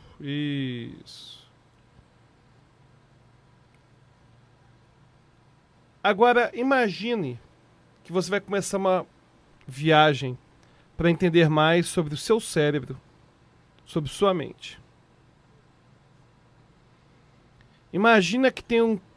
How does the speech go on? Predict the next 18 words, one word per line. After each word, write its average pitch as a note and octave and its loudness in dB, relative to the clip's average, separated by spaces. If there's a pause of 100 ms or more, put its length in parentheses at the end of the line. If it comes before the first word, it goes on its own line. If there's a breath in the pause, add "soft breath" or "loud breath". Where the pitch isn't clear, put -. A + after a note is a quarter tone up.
túnel. E3 0 (2500)
E E3 2
lá A#3+ 8
no C#4+ 2
final A#3 2
do F3 -2
túnel D#3+ -2 (960)
tem F#3+ 4
uma G3+ 4
cena G3 0
bem A3+ 2
antiga. C#3+ -4 (1900 soft breath)
Uma F3 2
cena G#3+ 0
de D#3+ -6
uma D#3+ 2
outra A#3+ 4
vida. A#2+ -8